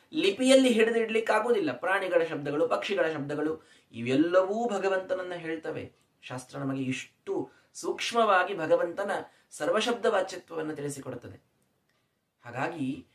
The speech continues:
ಇಂಥ ವ್ಯಾಪಕವಾದಂತಹ ಎಲ್ಲ ಶಬ್ದಗಳಿಂದಲೂ ಭಗವಂತ ತಾನೊಬ್ಬನೇ ವಾಚ್ಯನಾಗ್ತಾನೆ ಅನ್ನುವುದನ್ನ ತಿಳಿಯೋದು ಫಲವಿದು ಬಾಳ್ದುದಕ್ಕೆ. ಇದು ಅನಂತವಾಯಿತಲ್ರಿ,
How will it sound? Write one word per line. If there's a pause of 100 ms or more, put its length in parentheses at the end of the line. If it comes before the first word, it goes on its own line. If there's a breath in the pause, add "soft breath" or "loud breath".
(340)
ಇಂಥ (220)
ವ್ಯಾಪಕವಾದಂತಹ
ಎಲ್ಲ
ಶಬ್ದಗಳಿಂದಲೂ
ಭಗವಂತ
ತಾನೊಬ್ಬನೇ
ವಾಚ್ಯನಾಗ್ತಾನೆ
ಅನ್ನುವುದನ್ನ
ತಿಳಿಯೋದು (340)
ಫಲವಿದು
ಬಾಳ್ದುದಕ್ಕೆ.
ಇದು (300 soft breath)
ಅನಂತವಾಯಿತಲ್ರಿ,